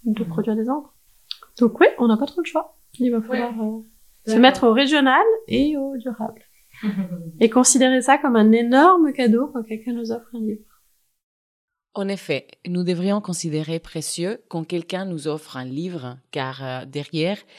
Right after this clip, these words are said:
Speaker 2: il y a tellement de ressources et d'efforts. Merci à Julien et à Marcus.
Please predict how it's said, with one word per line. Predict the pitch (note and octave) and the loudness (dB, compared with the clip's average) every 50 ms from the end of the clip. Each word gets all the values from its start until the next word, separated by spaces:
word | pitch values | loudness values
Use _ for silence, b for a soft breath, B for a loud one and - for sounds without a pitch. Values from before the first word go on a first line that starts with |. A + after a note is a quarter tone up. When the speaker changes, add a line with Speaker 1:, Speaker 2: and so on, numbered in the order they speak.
| b b b b b b | b b b b b b
Speaker 2:
il | E3 D#3+ | -6 -4
y | E3 | -4
a | D#3 D#3 | -4 -4
tellement | D#3 - A#3+ A#3+ A3+ G#3 G3 F3 E3+ | -6 -8 -8 -8 -6 -6 -6 -6 -4
de | D#3+ D#3 | -6 -6
ressources | C#3+ D3+ C#3+ - - D3+ C#3 - - - - | -8 -8 -10 -10 -10 -10 -10 -8 -12 -12 -8
et | - D#3 | -8 -8
d'efforts. | D3+ D3+ D#3 D3+ - - F3 F3+ G#3+ A#3+ A#3 - _ _ _ _ _ _ _ _ _ _ _ _ _ _ _ - | -6 -6 -6 -8 -6 -6 -4 -4 -4 -8 -12 -18 _ _ _ _ _ _ _ _ _ _ _ _ _ _ _ -8
Merci | F3 F3+ F#3+ - - - C4 | -4 -4 -2 -2 -2 0 0
à | A#3 G3+ | 2 2
Julien | F#3 F#3+ G3+ F#3+ F3+ F3+ E3+ F#3 A3+ B3 - _ - | 2 0 0 0 2 2 2 2 0 -2 -4 _ 2
et | F3+ F3 E3 E3 D#3 | 4 6 6 6 6
à | D3+ D3 | 4 2
Marcus. | D#3 E3+ E3+ - - - E3+ G3+ A#3 - - - | 0 -2 -2 -4 -4 -6 -6 -6 -4 -6 -8 -8